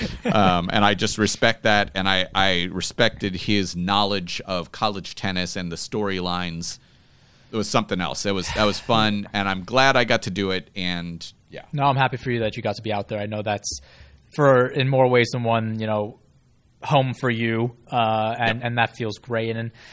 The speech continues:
Speaker 2: and I think we can learn a thing or two. You know, you're talking about the raw emotion and, and really the,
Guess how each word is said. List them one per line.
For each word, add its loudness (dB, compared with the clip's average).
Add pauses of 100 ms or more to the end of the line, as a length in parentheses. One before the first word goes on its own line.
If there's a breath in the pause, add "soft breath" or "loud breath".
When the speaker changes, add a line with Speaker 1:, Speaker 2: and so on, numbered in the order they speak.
(180 loud breath)
Speaker 2:
and 2
I 6
think 0
we -2
can 2
learn 6
a 0
thing -6
or -4
two. -8
You -4
know, -4
you're -4
talking -4
about -4
the -8
raw 0
emotion -4
and, -6
and -8
really -2
the, -6